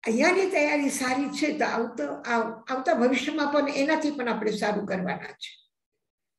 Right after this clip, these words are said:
આ મકાન છોડ્યું તો બીજું આપણે એનાથી પણ સરસ મકાન લઈને રાખ્યું છે, બનાવીને રાખ્યું છે, ત્યાં જવાનું છે. તો આ મકાન છોડવાનું દુઃખ નહીં થશે.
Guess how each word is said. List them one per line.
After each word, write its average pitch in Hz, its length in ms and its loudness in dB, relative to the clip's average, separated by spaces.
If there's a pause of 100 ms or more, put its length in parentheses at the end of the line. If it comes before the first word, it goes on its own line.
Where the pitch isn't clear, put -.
(320)
આ 277 120 4
મકાન 254 500 2
છોડ્યું 226 760 4 (760)
તો 277 60 4
બીજું 247 440 4 (100)
આપણે 277 300 2
એનાથી 269 480 4
પણ 311 160 0
સરસ 269 440 2
મકાન 240 340 0
લઈને 240 320 4
રાખ્યું 208 460 -2
છે, - 340 -8 (380)
બનાવીને 254 520 4
રાખ્યું 247 420 0
છે, 208 300 2 (160)
ત્યાં 339 200 2
જવાનું 185 440 2
છે. - 260 -12 (220)
તો 226 60 4
આ 285 380 2
મકાન 294 240 -4
છોડવાનું 254 540 0
દુઃખ 240 200 -8
નહીં 240 200 -6
થશે. - 400 -10